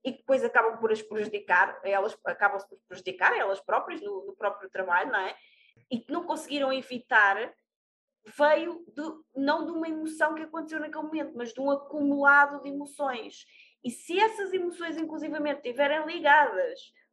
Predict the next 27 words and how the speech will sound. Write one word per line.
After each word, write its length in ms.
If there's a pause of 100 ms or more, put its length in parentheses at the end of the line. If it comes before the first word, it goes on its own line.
(220)
com 60
alguma 560
memória 920 (300)
do 120
que 100
elas 240
passaram, 500
por 80
exemplo, 400
na 120
infância, 800
que 120
é 40
não 160
podes 300
chorar, 480
não 140
podes 240
ficar 280
irritado, 600
ou 160
é 120
que 80
vais 180
ficar 260
de 100
castigo. 460